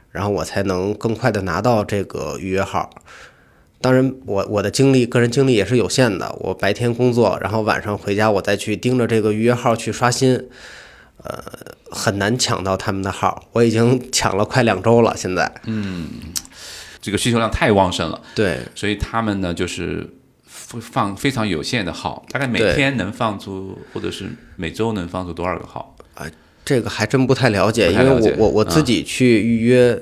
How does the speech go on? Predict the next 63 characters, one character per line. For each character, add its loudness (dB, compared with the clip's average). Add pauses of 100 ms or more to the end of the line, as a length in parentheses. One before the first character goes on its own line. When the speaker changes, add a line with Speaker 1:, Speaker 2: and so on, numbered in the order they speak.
Speaker 1:
像 0
德 0
国， 0 (460)
我 -2
自 2
己 2
连 4
续 0
约 6
了 6
一 4
周， 4
我 2
都 0
没 0
有 4
看 0
到 2
他 -4
们 -2
去 -6
放 -2
号。 -4 (640)
呃， 0
我 0
现 0
在 4
就 2
是 0
在 4
考 -8
虑 -2
去 -6
做 -2
这 0
个 0
法 -4
国， -8
因 -8
为 -8
德 0
国 2
我， 0
Speaker 2:
啊。 -4
Speaker 1:
我 -2
基 -2
本 -4
上 0
已 0
经 -2
放 0
弃 -6
这 -2
个 -4
希 -4
望 0
了。 -6 (420)
Speaker 2:
嗯。 -8
Speaker 1:
呃， -4
法 0
国 4 (120)
目 0
前， 0